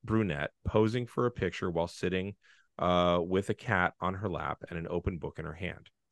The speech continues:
Now, I did find their names. Her real name was Emma Wolverton, and she lived until April of nineteen seventy-eight when she died at the age of eighty-nine,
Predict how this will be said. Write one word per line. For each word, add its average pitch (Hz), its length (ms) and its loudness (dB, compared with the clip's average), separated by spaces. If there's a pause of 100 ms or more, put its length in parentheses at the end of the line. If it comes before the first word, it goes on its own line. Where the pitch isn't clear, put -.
(640)
Now, 82 200 0
I 87 120 -4
did 113 360 4
find 110 400 0
their 92 220 2
names. 69 420 -10 (300)
Her 107 100 4
real 113 280 4
name 107 260 0
was 87 260 -2
Emma 101 240 2
Wolverton, 85 720 -2 (520)
and 90 120 -6
she - 160 -4
lived 104 260 4
until 104 420 -2 (100)
April 107 380 2
of 95 180 -4
nineteen 87 480 -2
seventy-eight 80 500 -2
when 71 120 -10
she - 140 -14
died 82 300 -2
at 80 80 -6
the 82 160 -8
age 80 140 -12
of 76 100 -12 (100)
eighty-nine, 71 500 -12